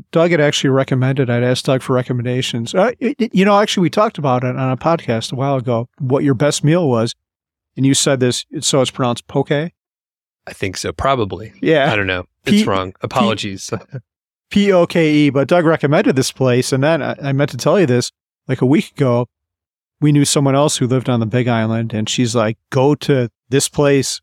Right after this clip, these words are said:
Speaker 1: You will not regret it. It'll be the best thing of your life." And I think that's exactly what she said. And I'm like, "Wow, that's the same place Doug said." I had to cross-check it, but
Speaker 2: No shit.
Speaker 1: Yeah.
Speaker 2: Really?
Speaker 1: Yeah.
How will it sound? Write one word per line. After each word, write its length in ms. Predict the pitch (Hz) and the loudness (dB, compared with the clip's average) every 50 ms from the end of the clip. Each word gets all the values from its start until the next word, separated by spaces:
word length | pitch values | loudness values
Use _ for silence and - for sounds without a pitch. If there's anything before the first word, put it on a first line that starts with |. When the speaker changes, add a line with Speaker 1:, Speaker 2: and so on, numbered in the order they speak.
| _ _ - | _ _ -6
Speaker 1:
You 180 | 113 127 135 | 0 2 2
will 140 | 127 120 120 | 2 2 2
not 240 | 123 131 143 135 139 | 2 0 0 0 -2
regret 420 | 139 131 120 - 127 123 127 127 | -4 -2 -2 0 0 0 0 0
it. 160 | 120 113 107 - _ _ _ | 0 -2 -4 -8 _ _ _
It'll 160 | 147 135 123 | -4 -2 0
be 120 | 127 131 | 0 0
the 100 | 120 120 | -2 -2
best 280 | 110 - 131 127 - - | -2 0 0 0 -2 -2
thing 180 | - 135 127 | -2 -2 0
of 120 | 123 113 117 | -2 -2 -4
your 140 | 117 113 113 | -4 -2 0
life." 260 | 113 123 135 131 - | 0 2 0 0 -2
And 100 | 120 113 | -4 -4
I 40 | 110 | -2
think 160 | - 160 165 | -2 -2 0
that's 180 | 127 127 - | 0 -2 -2
exactly 400 | - - - 135 123 127 - - | -4 -4 -2 -2 -2 0 0 0
what 140 | 131 127 123 | -2 -2 -2
she 100 | - 120 | -4 -4
said. 340 | 113 - - 135 139 139 127 | -4 -2 0 0 0 0 -2
And 140 | 127 123 123 | -4 -8 -8
I'm 60 | 117 | -6
like, 180 | 104 104 - - | -8 -6 -2 0
"Wow, 300 | 160 233 339 247 - - - _ _ _ _ _ _ _ - | 0 2 2 0 -2 -2 -8 _ _ _ _ _ _ _ -4
that's 200 | 170 185 - - | -4 -4 -4 -4
the 100 | - - | -4 -4
same 280 | - - 160 160 175 | -2 0 2 0 0
place 400 | - - 170 170 175 175 - - - _ | 0 2 2 2 2 0 -2 -6 -10 _
Doug 240 | - 143 - 214 - | 0 0 0 0 0
said." 220 | - - 151 123 117 | -2 -2 -2 -2 -2
I 40 | 107 | -2
had 100 | 123 135 | -4 -6
to 80 | 135 | -8
cross-check 600 | - - 120 127 156 - - - - 117 113 - | -6 -6 -6 -6 -4 -6 -10 -10 -8 -10 -8 -8
it, 120 | 139 127 - | -10 -14 -10
but 140 | _ 110 107 | _ -6 -6
Speaker 2:
No 60 | 104 95 | -6 -6
shit. 280 | - - - 98 - - _ _ _ | -6 -6 -6 -6 -8 -10 _ _ _
Speaker 1:
Yeah. 280 | 139 147 196 277 285 - | 0 2 2 2 2 0
Speaker 2:
Really? 300 | 127 156 220 233 - - - | 0 0 0 -2 -4 -2 0
Speaker 1:
Yeah. 180 | 143 170 226 | 0 2 2